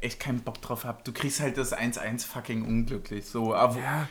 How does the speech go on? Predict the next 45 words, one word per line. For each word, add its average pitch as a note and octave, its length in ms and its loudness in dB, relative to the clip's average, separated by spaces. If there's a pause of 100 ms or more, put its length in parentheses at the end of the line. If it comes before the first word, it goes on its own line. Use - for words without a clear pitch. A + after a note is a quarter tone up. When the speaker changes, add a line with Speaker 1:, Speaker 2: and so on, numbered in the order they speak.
Speaker 1:
Avoni C#3 340 6
Speaker 2:
Es F3+ 140 10
ist, G3 140 12
Speaker 1:
springt G3 260 12
Speaker 2:
es F#3 60 10
ist, F#3 40 12
Speaker 1:
halt G#3 160 12
Speaker 2:
es G3+ 120 10
Speaker 1:
nicht G3 100 12
Speaker 2:
ist G3+ 100 8
halt, G#3+ 140 12
es G#3 160 8
Speaker 1:
richtig A3 80 12
Speaker 2:
ist F#3 60 6
halt, A3 120 12
es D#3+ 140 12
ist G3+ 80 12
halt, G#3+ 100 12
Speaker 1:
hoch. G#3 60 12
Speaker 2:
es - 40 12
ist G#3 40 12
halt, G#3 140 10 (300)
es E3+ 80 6
ist - 60 10
halt G#3+ 140 12
so G#3+ 100 12
eine G#3 220 10
Kette G3+ 360 4
von F#3 200 4
Fehlern. F#3+ 300 8 (260)
Und, F#3 180 10
und, G3 200 10
und G3 160 8
ehrlich G#3+ 280 10
gesagt, F3 600 8
finde G3 200 6
ich, F#3+ 100 2
die E3+ 120 -2
fängt F3+ 340 2
halt F3 160 4
schon E3 380 2 (720)
an, D#3+ 320 4
auch D3+ 340 0
irgendwo D3 540 -2
bei C3 400 2